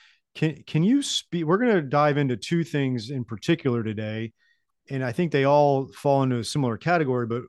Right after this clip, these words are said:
but one is undervaluing yourself and then under treating the patient. So that'll be the, the framework with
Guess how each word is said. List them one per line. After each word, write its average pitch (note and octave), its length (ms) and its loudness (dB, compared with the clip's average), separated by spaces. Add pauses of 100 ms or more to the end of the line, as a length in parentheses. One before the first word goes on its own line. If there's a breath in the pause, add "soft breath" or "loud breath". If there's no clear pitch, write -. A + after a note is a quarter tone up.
(120)
but B2+ 140 -10
one E3+ 240 0
is C3 300 0 (680 soft breath)
undervaluing B2+ 1120 2
yourself A#2 960 -2
and B2 260 -4
then A#2 420 -4 (100)
under A#2+ 300 -4
treating A#2 640 -2 (380)
the G#2 120 -14
patient. A#2+ 680 -4 (500 soft breath)
So - 140 -6
that'll D3+ 140 2
be C#3 120 2
the, A2+ 260 -4 (120)
the G#2 100 -12
framework C#3+ 760 0
with A2 180 -10